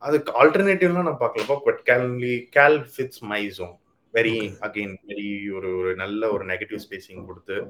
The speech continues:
Speaker 1: ஓகேவா? வெறும் ஃபோக்கஸ் அந்த நம்பர்னா நம்பர் மட்டும் தான், எயிட்டீன்த்னா எயிட்டீன்த் தான், மத்த எதுவுமே வந்து காமிக்காது, அன்வான்டடா இருக்காது.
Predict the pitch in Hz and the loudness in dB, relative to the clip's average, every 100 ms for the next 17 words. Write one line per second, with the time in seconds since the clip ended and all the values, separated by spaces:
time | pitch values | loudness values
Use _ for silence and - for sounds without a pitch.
0 | - _ _ _ _ _ - 98 98 95 | -16 _ _ _ _ _ -16 -14 -14 -16
1 | _ - - 120 156 139 135 131 117 104 | _ -16 -4 0 2 4 2 2 -2 -2
2 | 107 117 139 143 113 110 113 107 104 107 | 0 2 2 0 -2 -2 -4 -4 -6 -6
3 | 98 104 117 107 113 113 104 107 95 101 | -6 -6 -6 -6 -4 -4 -4 -6 -8 -10
4 | 98 104 107 104 107 107 123 110 104 98 | -6 -2 -2 -2 -6 -4 -4 -4 -8 -8
5 | 95 92 92 92 92 92 95 92 - 85 | -4 -4 -4 -8 -12 -12 -8 -8 -8 -18